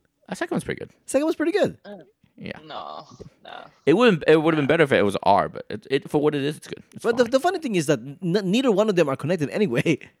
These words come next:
Speaker 1: Yeah.
Speaker 2: All, all these three Wol-, Wolverine movies are not really connected anymore.
Speaker 1: Yeah, I mentioned this to Albert. Besides the first three X-Men movies,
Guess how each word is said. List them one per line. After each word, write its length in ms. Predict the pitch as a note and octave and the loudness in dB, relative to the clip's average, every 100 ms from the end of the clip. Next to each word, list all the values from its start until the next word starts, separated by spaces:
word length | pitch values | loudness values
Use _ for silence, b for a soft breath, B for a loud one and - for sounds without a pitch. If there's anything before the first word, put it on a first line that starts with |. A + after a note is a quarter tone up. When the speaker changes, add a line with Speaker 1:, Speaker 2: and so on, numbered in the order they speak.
| _ | _
Speaker 1:
Yeah. 120 | E4+ | 2
Speaker 2:
All, 120 | F#3+ - | 2 4
all 180 | G3 B3+ | 4 4
these 180 | A3 E3 | 2 -2
three 180 | F#3+ | 0
Wol-, 360 | F#3 F3+ E3+ E3 | 2 2 2 2
Wolverine 320 | E3 F3 G3+ | 2 4 4
movies 340 | D#3 G3 C#3+ C3+ | 2 2 0 -2
are 100 | B2+ | -2
not 300 | C#3+ F3+ C3+ | -2 -2 -2
really 180 | D#3+ | 0
connected 360 | E3 C3 E3+ A2 | 0 -2 -2 -2
anymore. 180 | G#2 F#2+ | -2 0
Speaker 1:
Yeah, 60 | |
I 20 | F#2+ | 2
mentioned 240 | C#3+ D#3 | 0 -2
this 140 | C3+ | -4
to 120 | - G2 | 0 4
Albert. 300 | G2+ F2 - | 4 2 -4
Besides 320 | G#2 - D3 | -6 2 2
the 60 | C#3 | 2
first 360 | - G#2+ A2 - | -4 -2 -2 -4
three 160 | B2 - | -4 -2
X-Men 340 | G2+ - A#2 | -4 -4 -4
movies, 380 | A2+ A#2+ C3 C3+ | -2 -2 -4 -6